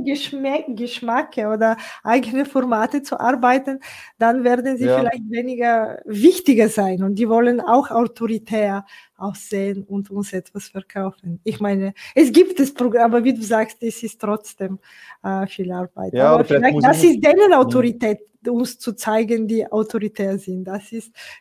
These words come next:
Speaker 1: quasi von dem Unternehmer, die das, diese Angeboten, äh, anbieten.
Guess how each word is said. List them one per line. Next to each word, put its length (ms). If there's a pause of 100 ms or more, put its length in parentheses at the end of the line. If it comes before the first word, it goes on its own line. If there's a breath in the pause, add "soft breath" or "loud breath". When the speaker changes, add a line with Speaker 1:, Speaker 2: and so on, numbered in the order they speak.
Speaker 1:
quasi 380
von 320
dem 220
Unternehmer, 680
die 200
das, 340
diese 480
Angeboten, 1000 (100)
äh, 60
anbieten. 680